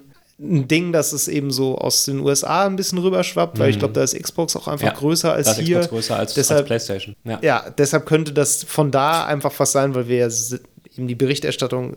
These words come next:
Speaker 1: ist halt sehr stark beeinflusst von dem,
Speaker 2: Immer.
Speaker 1: was in den U S A
Speaker 2: Mhm.
Speaker 1: passiert. Ähm, vielleicht ist das hier zu Lande einfach <laughs> nicht so ein großes Thema wie da und deshalb
Speaker 2: Ja.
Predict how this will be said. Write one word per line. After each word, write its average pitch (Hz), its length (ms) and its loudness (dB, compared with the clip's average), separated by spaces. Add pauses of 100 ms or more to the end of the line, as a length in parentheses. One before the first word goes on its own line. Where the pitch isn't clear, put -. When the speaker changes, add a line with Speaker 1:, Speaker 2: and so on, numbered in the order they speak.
Speaker 1:
ist 110 180 -4
halt 113 180 -4
sehr 113 180 0
stark 127 280 -2
beeinflusst 147 480 0
von 131 120 0
dem, 131 100 0
Speaker 2:
Immer. 101 100 2
Speaker 1:
was 127 140 2
in 131 140 0
den 127 60 -2
U 127 60 2
S 123 140 2
A 139 320 0 (120)
Speaker 2:
Mhm. 104 360 -10
Speaker 1:
passiert. 143 560 0 (640)
Ähm, 131 640 -2
vielleicht 135 380 0
ist 143 140 -2
das 147 100 4
hier 156 340 0 (460)
zu - 180 0
Lande 139 340 2
einfach 139 200 0
<laughs> - 100 -2
nicht 135 100 0
so - 120 2
ein 147 80 2
großes 143 380 0
Thema 143 380 2
wie 131 320 -2
da 139 360 0
und 135 220 -4
deshalb 123 480 -2 (120)
Speaker 2:
Ja. 117 240 -6